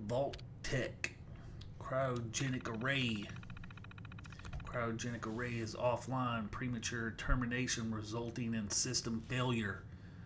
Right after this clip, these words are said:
Isolated manual and remote overrides detected. Controls are disabled. That's why I can't open any more of the chambers. Life support is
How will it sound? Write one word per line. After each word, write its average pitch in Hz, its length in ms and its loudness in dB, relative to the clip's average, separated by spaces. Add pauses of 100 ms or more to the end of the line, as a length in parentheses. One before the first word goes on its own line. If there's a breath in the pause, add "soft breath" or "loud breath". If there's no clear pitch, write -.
(480 loud breath)
Isolated 113 640 2
manual 127 720 4
and 104 160 -2
remote 110 400 2
overrides 110 680 2
detected. 104 760 -4
Controls 113 840 0
are 95 160 -2 (120)
disabled. 104 680 0
That's 113 240 0
why 98 100 4
I 92 200 2
can't - 280 -4 (100)
open 113 380 2
any 101 180 -2 (120)
more 139 440 6 (920 loud breath)
of - 120 -6
the - 160 -8
chambers. 147 840 0 (720)
Life 127 240 2
support 135 760 2 (960 loud breath)
is 104 240 -4